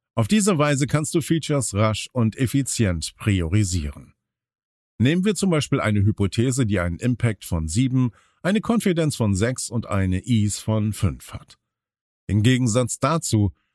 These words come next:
hat eine andere Hypothese einen Impact von neun, eine Confidence von sieben und eine Ease von fünf.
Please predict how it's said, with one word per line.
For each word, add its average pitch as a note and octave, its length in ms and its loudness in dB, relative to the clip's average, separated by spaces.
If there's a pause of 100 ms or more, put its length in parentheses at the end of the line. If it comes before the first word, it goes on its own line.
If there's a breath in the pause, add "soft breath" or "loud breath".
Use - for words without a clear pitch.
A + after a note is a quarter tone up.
hat A2+ 140 0
eine G#2+ 280 2
andere C#3 320 0
Hypothese G#2+ 680 0
einen G2+ 240 -2
Impact G2+ 420 -2
von F#2+ 220 0
neun, G#2 420 2 (340)
eine F#3+ 200 0
Confidence F3+ 540 0
von F3 180 2
sieben F2+ 500 0 (260)
und B2+ 160 0
eine A2+ 300 0
Ease F2+ 420 -2
von F#2 240 -2
fünf. - 540 -6